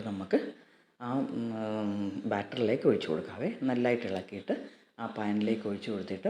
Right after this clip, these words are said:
കൈ ഒന്ന് നനച്ചിട്ട് ദാ ഇതുപോലെ അല്പം കനത്തിൽ പരത്തി കൊടുക്കാം. കണ്ടോ? ഇനി എന്നിട്ട് ബാക്കി പാല് ഞാൻ ഇച്ചിരി ഉണ്ടായിരുന്നു അതിൻ്റെ മുകളിലോട്ട് തളിച്ചിട്ടുണ്ട്. ഇനി നമുക്കിതൊന്ന് അടച്ച് വെച്ചിട്ട് ബേക്ക് ചെയ്യുക ചെയ്യുന്നത്.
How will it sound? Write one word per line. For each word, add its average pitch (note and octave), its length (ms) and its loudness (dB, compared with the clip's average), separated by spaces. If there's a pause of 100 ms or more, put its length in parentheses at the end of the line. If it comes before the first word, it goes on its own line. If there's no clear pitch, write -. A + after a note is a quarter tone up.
(100)
കൈ A2 160 2 (100)
ഒന്ന് G#2+ 180 2
നനച്ചിട്ട് G2 480 -2
ദാ A2+ 80 -2
ഇതുപോലെ G#2 520 0 (400)
അല്പം C3 320 -4
കനത്തിൽ A2+ 520 -2 (640)
പരത്തി G3 240 0
കൊടുക്കാം. - 340 -4 (600)
കണ്ടോ? G#2+ 200 -6 (1200)
ഇനി D3+ 100 2
എന്നിട്ട് B2+ 320 4 (800)
ബാക്കി D3 220 2
പാല് C3 360 4
ഞാൻ A2+ 260 0
ഇച്ചിരി C#3+ 360 -4
ഉണ്ടായിരുന്നു A2 380 2
അതിൻ്റെ G#2 200 0
മുകളിലോട്ട് G#2 440 0 (140)
തളിച്ചിട്ടുണ്ട്. F2 580 -2 (640)
ഇനി C#3+ 100 0
നമുക്കിതൊന്ന് A2+ 580 0 (220)
അടച്ച് A#2 340 -4
വെച്ചിട്ട് - 400 -2 (640)
ബേക്ക് D3+ 260 2
ചെയ്യുക G2 260 2
ചെയ്യുന്നത്. A#2 380 4